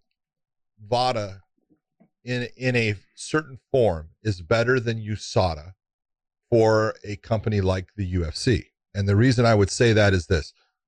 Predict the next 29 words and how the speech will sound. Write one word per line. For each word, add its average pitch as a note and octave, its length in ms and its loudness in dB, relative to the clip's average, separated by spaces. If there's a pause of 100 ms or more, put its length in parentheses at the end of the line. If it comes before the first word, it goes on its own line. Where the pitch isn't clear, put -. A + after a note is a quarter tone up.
(120)
usada C#3 540 2
has A#2 440 0
their G#2 240 2
set - 680 -4
standard F#2+ 680 -4
that G2 160 -10
they G2 140 -2
test - 540 -6
everybody G2+ 640 -2
off E2+ 320 -8
of. C#2+ 120 -20 (520)
And G#2 100 -8
they G2+ 100 -2
take G#2 260 -2 (120)
all C3 220 2
sports, - 580 -10 (160)
no G#2 100 2
matter G2+ 280 -2
what G#2 300 2
sport F2 360 0
it D#2+ 120 -10
is, D#2 340 -18 (380)
and G2+ 180 -4
they F#2+ 160 -6
clump A#2 540 -2
'em B2+ 100 0
together G#2 640 0
into A2+ 320 -2
that. G2 340 2